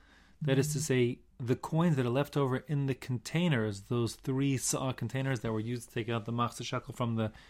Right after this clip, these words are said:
Speaker 1: chamber. So if there's coins left from those, when it's time to get another second withdrawal, if you will. So what do you do with those coins? They already were selected for use and for Korban Sibur, but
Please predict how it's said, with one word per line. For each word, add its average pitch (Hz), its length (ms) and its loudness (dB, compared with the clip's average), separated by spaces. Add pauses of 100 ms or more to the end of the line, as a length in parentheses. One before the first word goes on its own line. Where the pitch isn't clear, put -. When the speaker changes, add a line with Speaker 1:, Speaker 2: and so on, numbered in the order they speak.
(140)
Speaker 1:
chamber. 165 420 2 (200)
So 127 240 0
if 110 80 -2
there's 113 360 0 (520)
coins 135 340 2
left 123 200 0
from 120 160 -2
those, 143 300 4
when 120 100 2
it's 113 100 -4
time 120 220 0
to 113 100 -6
get 110 260 -2 (200)
another 110 380 0 (580)
second 110 580 -4 (800)
withdrawal, 120 580 2
if 156 140 -4
you 147 80 2
will. 196 260 2 (640)
So - 160 -4
what 135 60 6
do 131 60 4
you 127 40 4
do 135 60 6
with 123 80 6
those 117 180 4
coins? 135 400 2
They 123 80 2
already 117 140 4
were 110 120 2
selected 117 500 -2
for - 180 -4
use 113 360 0
and 104 160 -4
for - 160 -12
Korban 104 360 -4
Sibur, 151 440 2
but 107 160 -6